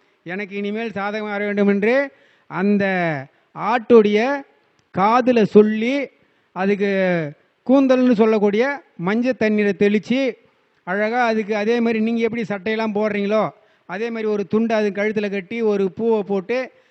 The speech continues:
பொட்டு வச்சு, அதுக்கு தீப ஆராதனை காமிச்சு, அந்த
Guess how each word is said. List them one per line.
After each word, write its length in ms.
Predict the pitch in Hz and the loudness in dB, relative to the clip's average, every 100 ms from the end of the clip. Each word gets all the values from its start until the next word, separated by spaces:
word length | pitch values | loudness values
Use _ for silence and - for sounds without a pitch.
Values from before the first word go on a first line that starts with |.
| _ | _
பொட்டு 300 | - 208 226 | -6 -6 -2
வச்சு, 420 | 214 196 240 247 - | -2 -2 -8 -12 -10
அதுக்கு 380 | 190 202 190 175 | -8 -6 -6 -6
தீப 220 | 220 226 | -4 -4
ஆராதனை 360 | 196 202 196 190 | -4 -4 -6 -6
காமிச்சு, 540 | 185 180 220 247 233 _ _ _ _ | -6 -8 -6 -6 -8 _ _ _ _
அந்த 540 | 180 190 190 175 156 | -6 -4 -2 -4 -6